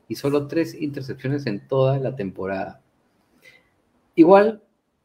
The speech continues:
que tú, David, me quedo con el spread de menos siete punto cinco para los Vikings.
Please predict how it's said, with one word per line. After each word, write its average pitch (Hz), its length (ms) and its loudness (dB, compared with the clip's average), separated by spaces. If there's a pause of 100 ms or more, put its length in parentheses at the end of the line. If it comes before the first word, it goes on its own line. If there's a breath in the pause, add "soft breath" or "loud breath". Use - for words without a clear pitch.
que 131 120 -14
tú, 160 160 -6
David, 151 320 -4
me 120 160 -12
quedo 131 200 -6
con 117 160 -10
el 98 300 -12
spread 113 240 -12
de 113 80 -12
menos 101 240 -12
siete 110 240 -12
punto 101 260 -16
cinco - 320 -12
para - 220 -8
los 87 120 -10
Vikings. - 520 -20